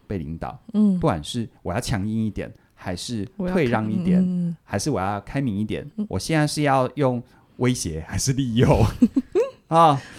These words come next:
Speaker 2: 嗯。
Speaker 1: 我现在是要创造愿景，还是要恐怖诉求？
Speaker 2: 哦。
Speaker 1: 没有不能做的事。
Speaker 2: 嗯。
Speaker 1: 关键在于何时做，更重要的关键在于你有没有足够的认识自己。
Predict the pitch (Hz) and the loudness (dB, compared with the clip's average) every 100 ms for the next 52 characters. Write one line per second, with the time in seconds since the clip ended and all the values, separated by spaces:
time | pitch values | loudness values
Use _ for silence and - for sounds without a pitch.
0 | - 240 214 185 180 180 165 156 175 156 | -8 -2 0 2 2 4 4 4 2 4
1 | 135 135 127 104 80 76 - 101 135 123 | 6 6 4 0 -6 -8 -6 -4 0 0
2 | 110 104 - - 85 113 110 117 92 - | 0 -2 -6 -8 -4 -4 -2 -4 -6 -10
3 | - _ - 165 151 - - - 90 110 | -14 _ -8 -6 -8 -12 -20 -12 -4 2
4 | 131 90 - 135 107 82 80 107 - _ | 2 2 -2 -2 -2 -4 -6 -12 -18 _
5 | _ _ _ _ - 113 78 - 92 78 | _ _ _ _ -4 -4 -4 -8 -8 -10
6 | _ 220 202 175 170 - _ - 101 110 | _ 0 2 2 -4 -10 _ -4 -2 -2
7 | 95 95 80 76 76 78 73 - 87 - | -4 -6 -8 -10 -14 -14 -14 -12 -12 -12
8 | _ _ _ _ _ 180 131 123 107 82 | _ _ _ _ _ -4 -2 -2 -4 -6
9 | _ - 98 101 98 85 85 71 60 113 | _ -6 -6 -6 -10 -10 -10 -12 -16 -20
10 | _ _ _ - 95 107 80 87 87 - | _ _ _ -10 -6 -6 -6 -8 -10 -12
11 | 78 104 82 78 104 98 82 - - - | -12 -10 -10 -8 -6 -6 -8 -12 -12 -14
12 | - - | -16 -20